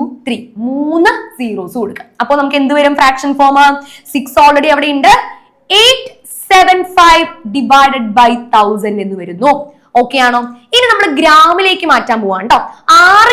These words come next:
കിലോഗ്രാമും എത്ര ഗ്രാം ഉണ്ട് ഇവിടെ ഇപ്പോ? എണ്ണൂറ്റി എഴുപത്തിയഞ്ച് ഗ്രാം. എത്രയാടാ? ആ, ശ്രദ്ധിച്ചോളൂ, ഇവിടെ ആറ് കിലോഗ്രാമുകളും അതേപോലെ തന്നെ ഫ്രാക്ഷൻ നോക്കി പറയണം ട്ടോ, എണ്ണൂറ്റി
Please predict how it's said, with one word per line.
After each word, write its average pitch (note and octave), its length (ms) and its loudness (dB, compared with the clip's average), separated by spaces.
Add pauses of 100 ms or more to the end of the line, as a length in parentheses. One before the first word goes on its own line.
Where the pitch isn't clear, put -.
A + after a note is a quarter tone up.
കിലോഗ്രാമും F#4+ 680 2
എത്ര - 240 -4 (100)
ഗ്രാം F4 380 4
ഉണ്ട് F#4 160 -2
ഇവിടെ G4 180 4
ഇപ്പോ? F#4+ 140 4 (500)
എണ്ണൂറ്റി A#4+ 720 0
എഴുപത്തിയഞ്ച് G#4 680 -2 (100)
ഗ്രാം. D#4+ 380 6 (120)
എത്രയാടാ? E4+ 460 2 (380)
ആ, C#4+ 40 4 (180)
ശ്രദ്ധിച്ചോളൂ, D#4+ 520 2 (340)
ഇവിടെ B3+ 160 2 (220)
ആറ് E4 340 4
കിലോഗ്രാമുകളും E4+ 880 2
അതേപോലെ D#4+ 520 0
തന്നെ E4 180 -2 (160)
ഫ്രാക്ഷൻ D4 460 0
നോക്കി D#4+ 260 -6
പറയണം D#4 360 2
ട്ടോ, G#4 80 6 (500)
എണ്ണൂറ്റി F#4+ 520 0